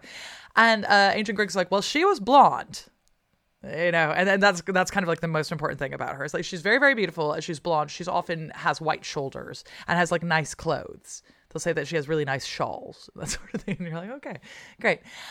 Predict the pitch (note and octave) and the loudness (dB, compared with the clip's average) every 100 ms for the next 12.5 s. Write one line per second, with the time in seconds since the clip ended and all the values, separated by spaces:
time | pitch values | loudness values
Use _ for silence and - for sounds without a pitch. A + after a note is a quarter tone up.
0 | - _ _ _ - C#4+ C4+ C#4 F#4 G#4+ | -18 _ _ _ 0 4 6 6 6 4
1 | F#4 A3+ F3+ F3+ F3 E3+ D#3 D#3 F3 F#3 | 6 4 2 -2 -2 0 2 0 2 0
2 | D#3+ A#3+ B3+ _ - E3 D3 C#3 - - | 4 4 4 _ -10 -4 -4 -6 -12 -20
3 | - D#3 D#3 E3 D#3 C3+ C3+ - D3 - | -18 -8 -2 0 0 0 -4 -10 -14 -12
4 | - - - - D3 C3+ C3 C#3 C#3+ E3+ | -16 -10 -8 -4 -4 -4 -8 -6 -4 0
5 | G3 - C#3+ C#3 C#3+ E3 D#3 C#3 C3 D3 | 0 -2 -8 -4 -2 0 0 0 0 0
6 | - - F3+ F3+ C#3 C#3 - - D3+ - | 0 4 6 6 2 -10 -10 -8 -8 -8
7 | C3+ C3 C3 B2 B2 C3 - B2+ - A#2+ | -8 -6 -8 -8 -12 -8 -6 -6 -6 -10
8 | B2 C#3 C#3 B2 - - D3+ D#3 E3+ D#3+ | -12 -10 -10 -10 -12 -10 -10 -8 -8 -4
9 | G#3 G3 - D#3+ D#3 - C3 - - F#3 | -2 0 -2 -6 -8 -12 -12 -8 -4 -4
10 | - D#3 - C#3+ D#3+ D3 C#3+ D3+ D3 - | -4 -8 -8 -10 -10 -8 -10 -6 -8 -8
11 | D3 C#3+ - D#3 C#3+ D3 D3 D3 C#3+ C3+ | -14 -10 -8 -6 -6 -6 -8 -6 -6 -4
12 | - C#3 - C#3 C3 | -6 -6 -6 -6 -6